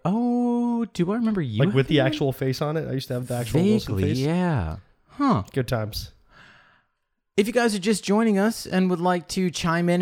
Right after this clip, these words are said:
Speaker 1: at any one point in time
Speaker 2: <laughs> And
Speaker 1: before
Speaker 2: stop this train wreck.
Speaker 1: Stop this.
Speaker 2: <laughs> What's going on, everyone? Welcome back to another episode. Nick and Alex here, as always. We're back with another beer. We're back with another topic.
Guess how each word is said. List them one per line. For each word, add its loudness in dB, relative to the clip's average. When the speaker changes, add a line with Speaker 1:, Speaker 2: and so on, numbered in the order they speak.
Speaker 1:
at 0
any 2
one 0
point 0
in -2
time 2
Speaker 2:
<laughs> -2
And 0
Speaker 1:
before 4
Speaker 2:
stop 6
this -2
train 2
wreck. 2
Speaker 1:
Stop -4
this. -8
Speaker 2:
<laughs> -6
What's -2
going 2
on, 4
everyone? 2
Welcome 0
back 4
to -6
another 2
episode. 0
Nick -2
and -4
Alex 2
here, -2
as -2
always. 0
We're -2
back -2
with 0
another 0
beer. 2
We're 0
back 0
with -4
another -6
topic. -6